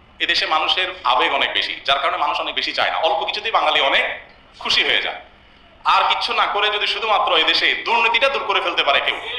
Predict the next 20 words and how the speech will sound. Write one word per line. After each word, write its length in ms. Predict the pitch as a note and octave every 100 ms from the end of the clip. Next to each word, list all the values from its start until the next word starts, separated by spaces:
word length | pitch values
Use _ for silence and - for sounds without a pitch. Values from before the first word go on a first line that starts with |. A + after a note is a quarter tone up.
| - - - - - -
তাহলে 180 | F3+ F3
আমার 160 | F#3+ F#3+
মনে 100 | F3+
হয় 100 | E3+
এদেশে 180 | E3+ G3
মানুষের 300 | D#3+ D#3+ F3+
আর 80 | D#3
অন্য 120 | D3+ D3+
কোনো 180 | E3 D3
বিষয়ে 260 | C#3+ E3
দুঃখ 180 | - - D#3
খুব 80 | C3+
একটা 200 | C3 D#3+ G#3+ - - - - - -
থাকবে 220 | - A2+
না। 100 | F#2+ - -
যদি 140 | C3 C3+
দুর্নীতিমুক্ত 520 | E3 F#3+ F3 C#3+ -
সমাজে 280 | - A#2 -
কোথাও 240 | - - -
কোনো 100 | D#3+